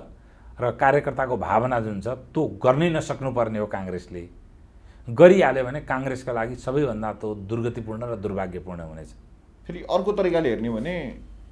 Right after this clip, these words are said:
Speaker 2: कङ्ग्रेस आफै नेतृत्वको आउँछ भन्ने कुरामा टुङ्गिसकेका छैन
Speaker 1: हजुर।
Speaker 2: एक तरिकाले।
Speaker 1: उम्।
Speaker 2: अनि फेरि नयाँ टिम आइसकेपछि फेरि नयाँ तरिकाले पनि त सोच्ला नि यो विषयवस्तुलाई।
Speaker 1: अ, धेरै कुराको निर्धारण चाहिँ काङ्ग्रेसको महाधिवेशनले पनि गर्छ।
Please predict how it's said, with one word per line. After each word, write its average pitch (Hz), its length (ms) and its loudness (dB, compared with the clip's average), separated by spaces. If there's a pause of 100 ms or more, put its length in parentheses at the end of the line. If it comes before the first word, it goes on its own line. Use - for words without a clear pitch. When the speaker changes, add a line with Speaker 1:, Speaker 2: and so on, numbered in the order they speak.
(400)
Speaker 2:
कङ्ग्रेस 202 320 4
आफै 165 460 4
नेतृत्वको 151 520 -2
आउँछ 135 200 2
भन्ने 110 220 0
कुरामा 113 240 -2
टुङ्गिसकेका 117 520 -4
छैन 95 200 -6 (340)
Speaker 1:
हजुर। 95 380 -14
Speaker 2:
एक 135 160 -2
तरिकाले। 98 400 -2
Speaker 1:
उम्। - 600 -18
Speaker 2:
अनि 147 100 -8
फेरि 226 400 2
नयाँ 180 400 2
टिम 196 180 0
आइसकेपछि 170 320 0
फेरि 180 160 -2
नयाँ 160 220 -2
तरिकाले 160 300 -2
पनि 202 120 -4
त 190 80 -4
सोच्ला 160 260 -4
नि 170 100 -6
यो 127 60 -2
विषयवस्तुलाई। 98 540 -8 (1400)
Speaker 1:
अ, 165 40 -2
धेरै 156 340 4
कुराको 202 320 6
निर्धारण 160 440 4
चाहिँ 160 180 -6
काङ्ग्रेसको 139 380 -2
महाधिवेशनले 113 640 -2
पनि 101 180 -8
गर्छ। 87 280 -8